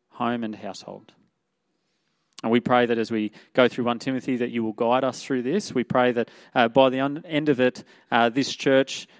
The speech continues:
uh, would look, uh, under you differently,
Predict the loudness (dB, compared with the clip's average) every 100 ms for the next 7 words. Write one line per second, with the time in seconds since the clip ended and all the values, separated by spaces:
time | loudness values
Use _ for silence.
0 | _ -2 2 2 0 -4 _ _ _ _
1 | _ -20 _ _ 4 4 4 2 0 -18
2 | _ _ _ _ _ _ _ _ _ _
3 | -10 -10 -10 -14 _ _ _ -6 -4 -2
4 | -2 -2 -4 -10 _ -6 -6 -6 -10 -12
5 | -18